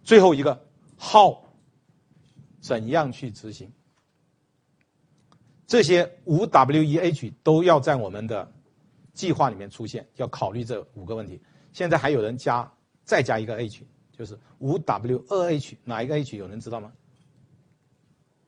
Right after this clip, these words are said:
How much？对了，那位学员说，how much？就是做这个事情要花多少钱？要不要考虑啊？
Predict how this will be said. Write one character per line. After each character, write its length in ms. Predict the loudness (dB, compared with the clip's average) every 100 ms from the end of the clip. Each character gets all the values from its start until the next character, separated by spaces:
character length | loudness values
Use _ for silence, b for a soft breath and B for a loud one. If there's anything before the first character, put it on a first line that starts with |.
| _ _ _ _
How 320 | -6 4 4 4
much？ 420 | 2 -2 -6 -14 -14
对 100 | -10
了， 160 | -10 -10 -20 -20 -20 -18
那 100 | -14
位 100 | -12
学 80 | -12
员 100 | -16
说， 80 | -14
how 260 | -2 -2
much？ 340 | 0 -4 -8 -14 b b b
就 120 | -4
是 120 | -4 b b
做 240 | 2 8 8
这 100 | 6
个 60 |
事 180 | 0 -2
情 220 | -4 0
要 160 | 6 6
花 320 | 6 4 4
多 220 | 2 -2
少 160 | -2 -6
钱？ 540 | -8 -6 -6 -6 -10 -16 _ _ _ _ _ _ _ _ _ _ _ _
要 120 | -6 -4
不 60 |
要 60 | -4
考 180 | -6 -8
虑 100 | -10
啊？ 140 | -12